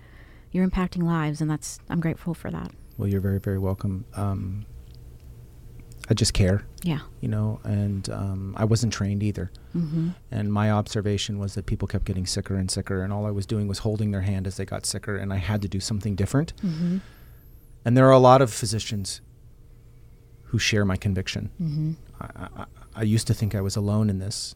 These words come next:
Speaker 2: and in training, in a lot of ways, I was alone. But as I've been out on my own now, I'm starting to meet like-minded physicians who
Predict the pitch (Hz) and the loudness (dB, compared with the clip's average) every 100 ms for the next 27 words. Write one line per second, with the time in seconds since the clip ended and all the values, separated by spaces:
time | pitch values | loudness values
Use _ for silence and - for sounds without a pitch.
0 | 147 - 131 127 - 131 131 123 110 - | -12 -6 0 0 2 2 4 2 -2 -6
1 | 127 110 110 113 107 101 101 110 104 101 | -4 -2 -2 0 -2 -2 -2 -2 -2 -2
2 | 98 101 135 175 - - - 113 113 110 | -2 -4 -8 -14 -6 -4 0 0 0 0
3 | 104 110 107 113 110 104 101 107 104 101 | 0 0 2 2 0 0 0 0 0 -2
4 | 101 101 117 - - - - 120 - 120 | -2 -4 -8 -14 -20 -20 -8 -6 0 4
5 | 117 107 104 107 110 104 - - 110 107 | 4 4 2 2 0 -4 -14 -4 -2 -2
6 | 110 101 101 95 101 104 - 110 98 - | -4 -4 -4 -6 -6 -4 -4 -6 -6 -4
7 | 104 98 95 | -4 -2 -6